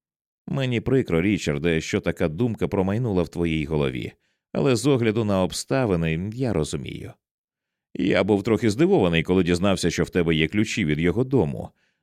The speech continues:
Вайдер сказав мені: «Якби ти запитав мене, я б теж тобі сказала, це не секрет. Він сам не має співмешканки.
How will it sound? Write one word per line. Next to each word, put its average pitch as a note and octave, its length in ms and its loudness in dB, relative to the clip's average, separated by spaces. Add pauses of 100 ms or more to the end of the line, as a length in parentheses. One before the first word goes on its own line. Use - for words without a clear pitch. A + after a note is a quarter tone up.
Вайдер D2+ 460 2
сказав B2 420 0
мені: C2+ 320 -8 (640)
«Якби D#3 360 0
ти D3+ 140 2
запитав C#3+ 440 0
мене, E2+ 240 0
я D#2 160 2
б - 100 -8
теж F#3+ 200 -4
тобі A3+ 180 -2
сказала, C#2+ 480 -2
це - 180 -2
не F#2 120 0
секрет. A#3+ 480 -4 (420)
Він F#3+ 260 0
сам D#3+ 320 -2
не C#3+ 100 0
має A#2+ 260 -2
співмешканки. C2+ 840 -6